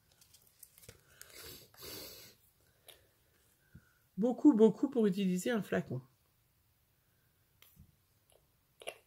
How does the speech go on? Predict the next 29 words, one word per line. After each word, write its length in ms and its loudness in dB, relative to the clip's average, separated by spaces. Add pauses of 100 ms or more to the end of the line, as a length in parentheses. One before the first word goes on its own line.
(160)
Voilà. 440 8 (1300)
Et 120 4
ben 100 10
voilà. 320 6 (960)
Et 80 6
voilà, 360 8
la 120 4
petite 240 -4
carte 320 2
checker. 400 6
Alors 140 8
là, 120 10
je 60 4
vais 100 4
pas 160 6
trop 220 6
secouer 300 6
parce 180 4
qu'il 140 -2
faut 120 -4
quand 120 2
même 180 2
que 100 -12
ça 140 2
sèche. 480 0 (960)
Voilà, 440 10
la 140 6
petite 300 -4
carte 440 8